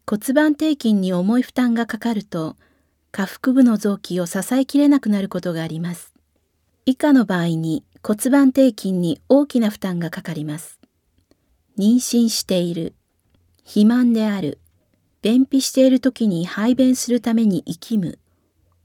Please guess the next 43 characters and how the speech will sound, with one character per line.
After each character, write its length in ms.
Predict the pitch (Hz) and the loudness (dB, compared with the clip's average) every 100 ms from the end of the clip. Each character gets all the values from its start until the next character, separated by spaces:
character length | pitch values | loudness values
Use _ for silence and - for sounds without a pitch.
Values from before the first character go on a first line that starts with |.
| - | -2
重 320 | 202 240 269 | 2 4 6
い 80 | 262 | 8
荷 140 | 269 | 10
物 320 | 277 269 - | 8 6 0
を 120 | 160 | -4
運 360 | 156 170 - 151 | -6 -10 -10 -10
ぶ、 240 | 147 143 - _ _ _ _ _ _ _ _ 208 | -8 -10 -12 _ _ _ _ _ _ _ _ -4
喘 260 | 190 202 | -2 0
息、 560 | 220 220 214 - 190 - _ _ _ | -2 -8 -8 -6 -6 -6 _ _ _
気 140 | 208 | -8
管 260 | 208 254 254 | -2 0 2
支 240 | - 233 | 0 0
炎、 220 | 196 170 - - _ _ _ | 0 -4 -10 -16 _ _ _
ま 140 | 202 | -4
た 160 | 208 226 | -2 0
は 120 | 190 | 0
慢 260 | 180 208 262 | 0 0 0
性 220 | - 285 | 2 0
咳 280 | 240 220 190 | 0 -4 -4
な 160 | 175 | -4
ど 220 | 175 165 - _ _ | -4 -6 -10 _ _
長 220 | - 302 | -2 0
期 160 | 294 233 | 0 0
に 140 | 208 | 0
わ 100 | 185 | 0
た 140 | 165 180 | -4 -6
る 80 | 165 | -6
咳 360 | - 160 240 | -6 -6 -4
を 60 | 220 | -4
し 140 | - | -4
て 100 | - | -8
い 140 | 147 135 | -8 -8
る。 120 | - _ _ _ _ _ _ _ _ _ _ - | -14 _ _ _ _ _ _ _ _ _ _ -2
緊 240 | - 277 | 6 6
張 240 | 285 277 269 | 6 2 0
性 300 | - 254 240 | 2 4 6
尿 260 | 214 247 | 6 4
失 240 | - 277 - | 2 -2 -4
禁 200 | 214 190 | -4 -2
の 120 | 170 | -2
女 140 | 170 | -4
性 260 | 170 185 175 | -6 -6 -4
は、 260 | 165 165 | -4 -6